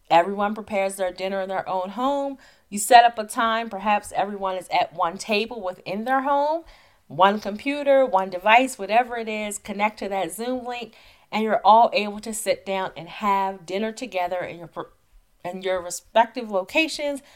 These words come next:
but have it together as a family, as a whole.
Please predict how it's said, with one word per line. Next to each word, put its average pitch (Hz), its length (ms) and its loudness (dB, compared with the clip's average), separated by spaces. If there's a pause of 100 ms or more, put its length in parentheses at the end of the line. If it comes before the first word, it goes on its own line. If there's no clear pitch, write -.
(120)
but 254 160 -4
have 254 240 8
it 254 80 -8
together 208 540 -2
as 196 220 0
a 214 200 -6
family, 190 580 -6
as 165 360 -2
a 170 140 -10
whole. 165 580 2